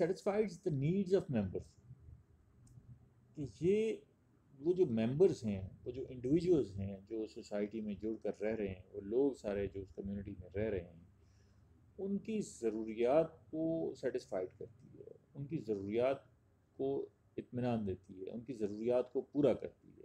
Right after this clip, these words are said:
वो ज़रूरत क्या हो सकती है?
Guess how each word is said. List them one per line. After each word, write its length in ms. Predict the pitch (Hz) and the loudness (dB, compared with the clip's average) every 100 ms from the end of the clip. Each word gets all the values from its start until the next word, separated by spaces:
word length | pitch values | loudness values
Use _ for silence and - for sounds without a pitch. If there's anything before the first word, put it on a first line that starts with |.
| - | -14
वो 80 | - | -12
ज़रूरत 420 | - 135 165 175 - _ _ _ _ _ _ _ _ _ - | -8 -2 2 2 0 _ _ _ _ _ _ _ _ _ 2
क्या 120 | 170 | 6
हो 160 | 160 139 | 6 4
सकती 360 | 135 - 143 | -2 -6 -6
है? 340 | 131 131 - | -4 -4 -6